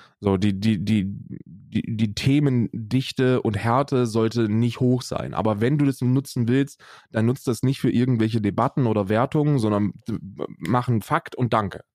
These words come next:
So, verabschiede dich und hör auf zu diskutieren. Das ist so der Optimalfall. Ähm, ich, I don't know. Also ich, ich, man muss sich immer, man muss sich immer damit beschäftigen, wie kommt etwas an und wie wird es verwertet.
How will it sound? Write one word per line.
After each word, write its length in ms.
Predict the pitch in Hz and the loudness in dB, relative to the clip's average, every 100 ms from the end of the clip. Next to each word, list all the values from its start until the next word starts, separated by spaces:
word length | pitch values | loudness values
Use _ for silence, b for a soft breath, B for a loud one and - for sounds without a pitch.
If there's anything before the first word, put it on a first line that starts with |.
| _ | _
So, 120 | 113 | -8
verabschiede 520 | 98 139 131 - 156 | 0 0 0 0 2
dich 180 | 151 151 | 2 2
und 80 | 139 | 2
hör 100 | 120 | 4
auf 120 | 120 | 2
zu 100 | - | 0
diskutieren. 520 | 113 - 101 101 - 85 b b b b - | -4 -4 -4 -4 -4 -6 b b b b -2
Das 140 | 113 | 0
ist 280 | 120 - - _ _ - | 0 -4 -12 _ _ -2
so 100 | 135 | 2
der 140 | 127 | 2
Optimalfall. 680 | 120 - 110 104 110 - - - _ _ _ _ _ - | 0 0 2 2 0 -4 -16 -20 _ _ _ _ _ -2
Ähm, 440 | 110 113 104 98 - _ _ _ _ _ _ _ _ _ _ _ _ | 2 2 2 0 -4 _ _ _ _ _ _ _ _ _ _ _ _
ich, 140 | - 131 - | -6 -4 -4
I 220 | - 151 | 0 2
don't 180 | 156 127 | 2 2
know. 280 | 139 127 90 | 0 2 0
Also 240 | 131 139 | 0 0
ich, 160 | 139 139 | 0 -2
ich, 280 | 147 139 131 | -2 -2 -4
man 320 | 147 143 151 | -4 0 2
muss 220 | 165 208 202 | 4 2 0
sich 200 | 165 220 | -2 0
immer, 280 | 220 202 160 | 2 2 2
man 160 | 151 156 | 0 2
muss 140 | 175 | 2
sich 140 | 156 135 | 0 2
immer 160 | 170 | 2
damit 240 | 151 143 139 | 2 0 -2
beschäftigen, 580 | 131 147 - 139 127 | -2 -2 0 0 2
wie 140 | 120 151 | 2 0
kommt 240 | 151 139 | 0 0
etwas 320 | 123 131 117 | 0 0 0
an 280 | - 135 170 B B B B - | 0 2 0 B B B B -2
und 440 | 135 127 123 117 | 2 4 2 2
wie 160 | 127 151 | 2 4
wird 120 | 139 | 2
es 100 | 127 | 0
verwertet. 640 | - 117 117 123 - 143 | -2 0 2 2 2 0